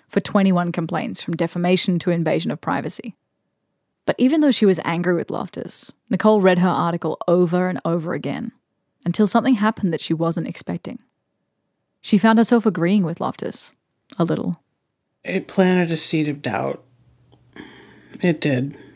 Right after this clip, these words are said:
Speaker 2: yes.
Speaker 1: What was that like, to feel like there's this thing that you've been so certain of for so long,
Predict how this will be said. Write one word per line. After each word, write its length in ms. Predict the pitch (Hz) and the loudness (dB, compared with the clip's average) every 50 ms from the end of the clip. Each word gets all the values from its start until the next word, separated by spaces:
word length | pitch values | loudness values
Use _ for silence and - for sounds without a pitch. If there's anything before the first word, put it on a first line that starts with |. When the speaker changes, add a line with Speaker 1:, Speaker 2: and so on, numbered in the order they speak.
| _ _ _ _ - | _ _ _ _ 2
Speaker 2:
yes. 480 | 208 180 160 151 160 - - - - - - - _ _ - - _ _ _ _ _ _ _ _ _ _ _ _ _ _ _ _ _ _ _ _ _ _ - 208 196 | 2 2 4 2 0 -4 -6 -6 -8 -10 -16 -20 _ _ -20 -20 _ _ _ _ _ _ _ _ _ _ _ _ _ _ _ _ _ _ _ _ _ _ -16 -8 0
Speaker 1:
What 160 | 196 - 190 | 4 4 4
was 140 | - 285 240 | 4 4 2
that 160 | - 247 226 | 2 0 0
like, 300 | 208 214 226 226 196 - | 0 0 0 0 -2 -4
to 160 | - - 185 | -6 -8 -8
feel 180 | - - 220 208 | -4 -2 -2 0
like 400 | 202 196 185 165 - - - _ _ _ _ _ _ _ _ _ _ _ - - - | 0 0 -2 -4 -6 -14 -20 _ _ _ _ _ _ _ _ _ _ _ -20 -10 -8
there's 200 | 208 208 185 - | -6 -6 -6 -4
this 200 | 202 202 185 - | -6 -6 -6 -4
thing 220 | - 214 226 233 | -2 0 2 2
that 100 | 240 226 | 2 0
you've 180 | 180 185 180 165 | 0 -2 -4 -2
been 200 | 170 196 190 175 | -2 -2 -2 -2
so 160 | - 185 170 | -4 -4 -4
certain 400 | - - 185 180 180 175 175 170 | -4 -2 -2 -2 -2 -2 -4 -4
of 200 | 160 143 147 151 | -4 -4 -6 -8
for 120 | - - | -10 -10
so 240 | 156 - - - 170 | -8 -6 -4 -4 -4
long, 500 | 165 170 170 170 156 127 139 127 - 156 | -2 -2 -4 -4 -6 -8 -10 -10 -12 -14